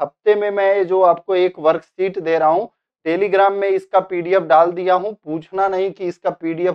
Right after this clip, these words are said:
कहाँ मिलेगा। यूपीएसआई आदित्य सिंह जो Telegram ग्रुप है, कम्युनिटी में लिंक मिल जाएगा, चैनल के कम्युनिटी में, वीडियो के डिस्क्रिप्शन में लिंक मिल जाएगा, ठीक है। और नहीं मिले तो कानपुर आना, मैं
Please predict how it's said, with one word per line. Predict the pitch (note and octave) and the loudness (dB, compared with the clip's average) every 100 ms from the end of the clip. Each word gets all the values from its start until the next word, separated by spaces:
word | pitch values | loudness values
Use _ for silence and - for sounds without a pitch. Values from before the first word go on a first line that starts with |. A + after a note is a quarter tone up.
| - | -4
कहाँ | D3+ E3 | -6 -4
मिलेगा। | F3 E3+ E3+ F3 A#3 - _ _ _ C#3+ | -4 -2 -2 0 -2 -4 _ _ _ -4
यूपीएसआई | F3+ A3+ A#3 A3 G#3+ G#3 G3+ | -4 -2 0 0 2 2 4
आदित्य | F3+ F#3+ F#3+ G#3 | 4 2 -2 -12
सिंह | G#3 G3 | -8 -2
जो | F#3+ | -2
Telegram | F#3 F3+ F3+ F3 F#3 F#3+ | 0 -2 -2 0 0 2
ग्रुप | F#3 G3 - | 2 0 0
है, | G3+ A3 _ _ _ F#3 | 0 0 _ _ _ 0
कम्युनिटी | F#3 F#3 G3 G3 A3+ | 2 2 0 -2 -2
में | A3+ A3 | -2 0
लिंक | G#3+ G#3 | 0 -2
मिल | G#3 G3+ G3+ | -4 -4 2
जाएगा, | G3 G3 G#3 | 4 4 2
चैनल | G#3 F3 E3+ F#3+ | 0 0 0 0
के | F#3+ G#3+ | -2 -6
कम्युनिटी | G#3 F3+ F3+ F#3 G3+ G3 | -4 -4 -2 -6 -6 -4
में, | G3+ A3+ _ _ _ B2 | -4 -6 _ _ _ -4
वीडियो | D3+ F3 G#3+ A#3 | -4 2 4 4
के | G#3+ | 2
डिस्क्रिप्शन | F#3 F#3+ - F3+ - - A#3 | -2 -4 -4 -6 -4 -4 -2
में | A3 | 0
लिंक | G#3 G#3 F#3+ | -2 -2 -2
मिल | G3+ F#3 F#3+ | -4 -2 2
जाएगा, | F#3 F3+ F3+ F3+ G3+ A3+ _ _ - | 4 6 4 4 2 2 _ _ -6
ठीक | G#3 F#3 | -4 2
है। | D3 - _ _ D3+ | 0 0 _ _ 2
और | D#3+ | 4
नहीं | F3+ G3+ | 4 2
मिले | G#3 G#3+ G#3+ | 2 2 2
तो | G#3+ | 0
कानपुर | G3+ F3 F3+ F#3 G3 F#3 | 0 0 0 0 0 2
आना, | F3+ G3 | 4 2
मैं | G3+ F#3 | 2 2